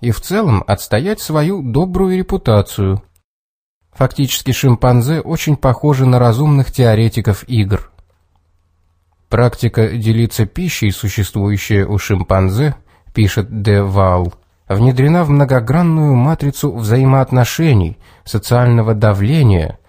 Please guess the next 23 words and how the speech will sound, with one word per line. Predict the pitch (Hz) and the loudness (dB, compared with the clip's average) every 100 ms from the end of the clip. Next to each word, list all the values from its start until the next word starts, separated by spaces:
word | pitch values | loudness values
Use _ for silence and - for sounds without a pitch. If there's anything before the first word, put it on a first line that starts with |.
| _ _ | _ _
отсроченных | 101 - 151 175 - 151 - | -4 -4 -2 -2 0 0 2
наград | 120 117 113 165 - | 0 2 0 -2 -2
и | 147 | -4
взаимных | 117 113 131 160 151 - | 0 0 2 2 0 0
обязательств. | 135 135 143 135 101 - 78 - - _ _ _ _ _ | -2 0 2 2 2 -2 -12 -16 -20 _ _ _ _ _
Но | 117 | -2
шимпанзе | 104 120 107 117 107 113 | 0 0 2 2 2 0
почти | 123 120 - - | -2 -2 -2 0
никогда | 117 117 127 117 113 160 | 4 4 2 0 0 2
не | 117 98 | 4 2
отдают | 95 92 98 104 - | 0 0 0 0 -2
еду | 104 98 110 | -2 -2 0
по | 110 | -2
собственной | - 131 - - 131 139 | -2 -4 -6 0 0 2
инициативе. | 139 147 - 165 165 151 101 85 - _ - _ _ _ | 2 0 0 -2 0 0 0 -2 -8 _ -20 _ _ _
Они | 113 135 139 127 | 2 4 2 0
делятся | 123 139 120 113 | 0 0 -2 -2
ею | 101 120 156 104 | -2 -2 -2 0
лишь | 95 98 | -2 -2
в | 104 | 0
ответ | 95 92 90 - | 0 0 -2 0
на | 110 | -2
требования. | - 165 175 107 90 87 80 | 0 -2 0 2 0 0 -2